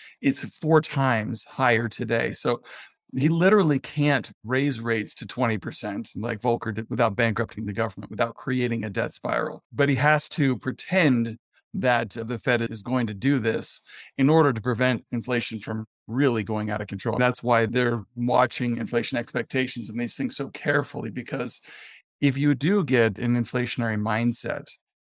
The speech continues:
you could start getting what some Austrian economists have called a crack up boom, which is people start thinking, "Wait a second, inflation's never coming back down again. I need to start buying, hoarding things." And you get this inflationary mindset,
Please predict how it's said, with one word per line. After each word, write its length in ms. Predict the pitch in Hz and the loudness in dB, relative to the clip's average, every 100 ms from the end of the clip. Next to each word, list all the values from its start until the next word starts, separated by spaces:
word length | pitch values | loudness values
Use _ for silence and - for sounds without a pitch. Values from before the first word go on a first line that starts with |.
| _ _ _ | _ _ _
you 140 | 113 131 | 0 0
could 160 | 131 | 0
start 300 | - 131 113 | 2 2 4
getting 380 | 113 120 117 117 104 | 2 2 2 0 -2
what 340 | 113 113 107 | 0 0 0
some 220 | - 117 | -4 -2
Austrian 420 | 113 117 - 113 110 | 0 0 0 -2 -2
economists 440 | - 120 117 - | 0 0 0 -2
have 80 | 107 | -4
called 200 | 120 110 | -2 0
a 80 | 101 | -2
crack 400 | - 135 117 117 | -2 0 2 0
up 140 | 107 _ | -4 _
boom, 340 | 135 113 107 | -2 0 -4
which 220 | - - | -8 -10
is 80 | 113 | -12
people 280 | - 135 - | -6 -6 -6
start 320 | - 131 113 | -4 0 0
thinking, 340 | 123 117 120 110 113 | -2 -4 -6 -12 -6
"Wait 220 | 123 123 | -4 -4
a 40 | |
second, 320 | - 113 117 | -4 -6 -6
inflation's 480 | - 139 120 123 110 | -8 -6 -6 -6 -6
never 320 | 113 123 123 | -2 0 0
coming 280 | 107 117 113 | -2 -2 -4
back 200 | 107 110 | -4 -8
down 240 | - 113 113 | -6 -6 -6
again. 300 | 107 113 - - - - _ - | -6 -8 -10 -16 -18 -20 _ 2
I 140 | 131 | 4
need 220 | 131 123 | 6 4
to 100 | 120 | -2
start 340 | - 127 107 107 | -2 2 2 4
buying, 380 | 117 117 117 107 | 4 4 0 -4
hoarding 380 | - 139 131 123 | 0 2 2 0
things." 420 | 113 120 117 113 | -2 -4 -2 -4
And 340 | - 113 113 104 | -4 -2 -2 -2
you 120 | 117 | -2
get 140 | 127 | -4
this 140 | - - | -6 -10
inflationary 500 | 98 120 - 110 107 | -6 -6 -4 -2 0
mindset, 480 | 110 120 120 117 | 2 2 0 -4